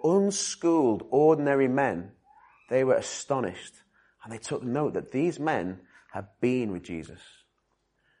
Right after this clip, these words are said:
But since they could see the man who had been healed standing there with them, there was nothing they could say. So they ordered them to withdraw from the Sanhedrin and, that, and then conferred together.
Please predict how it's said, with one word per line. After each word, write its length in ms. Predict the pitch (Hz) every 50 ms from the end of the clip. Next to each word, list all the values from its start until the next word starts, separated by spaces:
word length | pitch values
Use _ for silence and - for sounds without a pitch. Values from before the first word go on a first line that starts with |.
| _ _ _ -
But 140 | 107 98
since 300 | - - - 143 139 131
they 120 | - 123 113
could 120 | 113 101
see 200 | - - - 117
the 80 | 101 101
man 320 | 98 101 131 160 165 135
who 80 | 123 113
had 180 | 104 87 -
been 160 | - 110 107 104
healed 380 | 101 131 143 160 127 113 98
standing 540 | - - - 151 160 175 175 165 156 131 123
there 180 | 117 110 104 101
with 340 | 101 110 147 185 180 -
them, 280 | - 101 87 92 98 - _ _ _ _ _ _ _ _ _ _ _ _ _ -
there 100 | - 113
was 140 | 110 113 110
nothing 340 | 113 110 117 - - 113 110
they 100 | 107 104
could 140 | - 104 -
say. 320 | - - 104 98 80 - - _ _ _ _ _ _ _ _ _ _ _ _ _ _ _ _ _ _ _
So 120 | - - 104
they 100 | 101 101
ordered 300 | - 110 117 117 113 104
them 120 | 117 107
to 120 | - 107
withdraw 440 | 107 98 - - 107 117 113 107 104
from 140 | 98 - 101
the 80 | 98 92
Sanhedrin 680 | - 107 101 98 110 107 98 101 101 95 92 87 90 - - - - _ -
and, 140 | 92 95 98
that, 100 | 92 - - _ -
and 160 | 101 98 98
then 120 | 104 101
conferred 460 | 98 - 98 92 - - 107 104 101 -
together. 460 | - 90 110 95 92 87 80 80